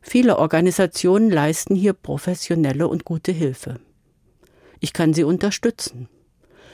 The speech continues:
Mit einer Spende oder ich kann bei der Tafel mitarbeiten, in Wärmestuben helfen und in Suppenküchen.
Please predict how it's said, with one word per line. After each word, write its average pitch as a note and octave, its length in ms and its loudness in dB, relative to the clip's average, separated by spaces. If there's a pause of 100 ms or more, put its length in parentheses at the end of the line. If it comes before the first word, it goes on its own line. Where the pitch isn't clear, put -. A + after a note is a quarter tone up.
(160)
Mit D3+ 140 -2
einer C#3+ 220 0
Spende F3 600 0 (420)
oder G#3+ 180 6
ich - 140 0
kann F3 200 0
bei F3 120 2
der G3+ 180 2
Tafel G#3+ 320 0
mitarbeiten, C3 760 -4 (140)
in C#3 200 -2
Wärmestuben E3 680 2
helfen C#3+ 480 0 (280)
und G3 140 2
in A3+ 120 4
Suppenküchen. D3 760 -2